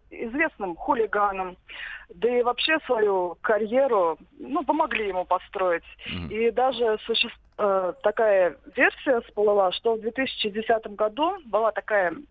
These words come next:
Speaker 1: грязная история. Его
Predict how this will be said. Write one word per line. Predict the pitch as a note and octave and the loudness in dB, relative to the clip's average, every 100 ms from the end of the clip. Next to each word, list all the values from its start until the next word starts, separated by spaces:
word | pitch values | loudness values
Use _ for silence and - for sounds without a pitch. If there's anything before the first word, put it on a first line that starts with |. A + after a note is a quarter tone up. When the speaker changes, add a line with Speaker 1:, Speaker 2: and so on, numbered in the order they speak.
| - | -16
Speaker 1:
грязная | F#3+ G3+ G#3+ G3+ G#3 G3 | -4 0 2 0 -4 -6
история. | - - C#4+ D#4 B3+ E3+ - - - - - - | -6 -4 2 4 4 2 -2 -14 -12 -14 -16 -18
Его | G3 F#3+ B3 G#3+ G3+ C4 D4+ D4 C4+ A3+ | -12 -8 -8 -8 -4 0 4 4 4 2